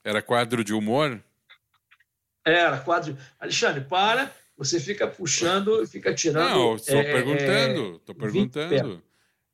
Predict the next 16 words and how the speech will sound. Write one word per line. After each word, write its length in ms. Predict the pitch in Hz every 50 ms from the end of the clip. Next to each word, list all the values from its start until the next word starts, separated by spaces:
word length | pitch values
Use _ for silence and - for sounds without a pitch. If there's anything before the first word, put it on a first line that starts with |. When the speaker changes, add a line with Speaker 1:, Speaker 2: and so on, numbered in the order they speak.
| _ _ _ _ _ -
Speaker 2:
Tá 120 | 180 170 160
bom, 340 | 160 165 156 143 139 135 135
tá, 220 | 170 160 135 160
legal. 360 | 135 135 131 135 127 117 - - - _ -
Era 200 | - 185 185 190
um 60 | -
quadro 320 | - 185 180 180 170 170
de 100 | 165 -
humor. 320 | 208 190 175 175 170 165 165
E 200 | - 220 233 269
isso 260 | 302 294 - - 208
até, 480 | 151 139 - - 170 190 202 175 - -
eu 260 | 156 160 175 185 175
até 280 | 170 156 135 156 160 180
na 220 | 196 180 147 139 139
época, 260 | 147 160 165 160